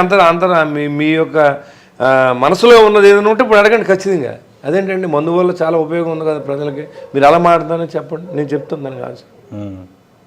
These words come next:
Speaker 1: కాబట్టి ఇవన్నీ కూడా కర్మ సిద్ధాంతం మీద నడుస్తూ ఉంటాయి. కర్మ సిద్ధాంతం అనుసారం ఖచ్చితంగా ఆయన ఓడిపోబోతూ ఉన్నాడు. Why not వన్ సెవెంటీ ఫైవ్ కాదు కదా, ఆయన నలభై సీట్లు మించి రావని నా ఉద్దేశం.
Speaker 2: ఓకే,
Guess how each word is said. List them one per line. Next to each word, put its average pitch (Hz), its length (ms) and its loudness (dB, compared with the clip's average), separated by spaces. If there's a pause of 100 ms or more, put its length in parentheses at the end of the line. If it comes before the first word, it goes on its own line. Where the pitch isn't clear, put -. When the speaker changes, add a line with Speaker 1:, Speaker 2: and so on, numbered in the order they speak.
(240)
Speaker 1:
కాబట్టి 127 320 -12
ఇవన్నీ 139 240 -6 (100)
కూడా 143 180 -6 (360)
కర్మ 127 180 -8 (100)
సిద్ధాంతం 131 480 -10
మీద 131 100 -14 (100)
నడుస్తూ 120 340 -10
ఉంటాయి. 135 220 -12 (440)
కర్మ 135 180 -2 (100)
సిద్ధాంతం 143 440 -4
అనుసారం 131 320 -10 (120)
ఖచ్చితంగా 135 360 -12
ఆయన 123 160 -12
ఓడిపోబోతూ 113 540 -14
ఉన్నాడు. 85 220 -20 (420)
Why 123 180 -2
not 156 220 0
వన్ 143 180 -4
సెవెంటీ 156 300 -4
ఫైవ్ 147 220 -6
కాదు 135 200 -8
కదా, 143 160 -14 (680)
ఆయన 131 200 -2
నలభై 139 300 -2
సీట్లు 156 240 -8 (100)
మించి 143 260 -8 (640)
రావని 135 340 -2 (100)
నా 120 40 -8 (100)
ఉద్దేశం. 98 320 -20 (360)
Speaker 2:
ఓకే, 95 180 -14